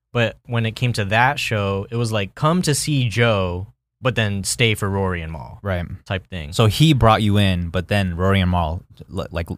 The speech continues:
Speaker 2: they were the ones that made you stay.
Speaker 1: Right. Like, he made, like, a ridiculous headline, but then I was like, "Oh, okay, these dudes are,
Speaker 2: Yeah. They
Speaker 1: these
Speaker 2: kinda
Speaker 1: dudes make the
Speaker 2: balance it
Speaker 1: show."
Speaker 2: out.
Speaker 1: Yeah, yeah, yeah.
Speaker 2: Yeah.
Speaker 1: And so I, I was thinking, like, after watching what they had to say, I was like, "Yo, if these two end up doing, like, another show,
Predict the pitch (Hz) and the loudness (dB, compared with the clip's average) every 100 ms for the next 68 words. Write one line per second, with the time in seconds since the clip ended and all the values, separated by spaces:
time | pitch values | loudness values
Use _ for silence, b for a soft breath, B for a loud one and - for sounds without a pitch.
0 | - _ 98 101 98 90 87 87 67 98 | -14 _ 0 2 4 4 2 0 -2 0
1 | 95 80 78 - 73 73 113 101 98 98 | 0 0 -6 -6 -6 -4 -4 -2 -4 0
2 | 143 139 147 135 110 104 98 92 117 113 | 0 2 2 2 2 2 -2 0 -2 0
3 | 104 95 107 98 87 85 82 - 101 107 | -2 -2 -2 -2 -4 -6 -8 -10 -6 -4
4 | 95 95 107 110 98 90 90 98 92 90 | -4 -4 -4 -4 -2 -6 -4 -4 -4 -8
5 | 87 85 78 78 _ 107 127 131 110 107 | -6 -6 -6 -10 _ 2 6 6 6 6
6 | 101 98 98 92 85 80 101 110 104 98 | 4 4 0 0 0 -2 0 2 4 2
7 | 95 85 76 78 - _ _ - 113 113 | 0 -2 -4 -8 -14 _ _ -6 -4 2
8 | 123 120 113 123 113 107 - _ _ 160 | 4 4 2 0 -2 -4 -14 _ _ -2
9 | 156 120 101 - - 110 117 104 104 101 | 0 0 -2 -6 -6 -4 -2 2 0 0
10 | 104 101 95 95 87 - 123 117 104 95 | -4 -2 -2 -2 -4 -2 0 0 -2 -2
11 | 110 101 104 113 - 156 190 - 160 160 | -2 -4 -6 -10 -6 -4 -4 -2 0 0
12 | 123 110 120 98 87 98 107 98 95 92 | 0 2 0 0 -2 -2 0 0 -2 -2
13 | 90 95 101 - 92 98 107 | -2 0 0 0 0 0 -2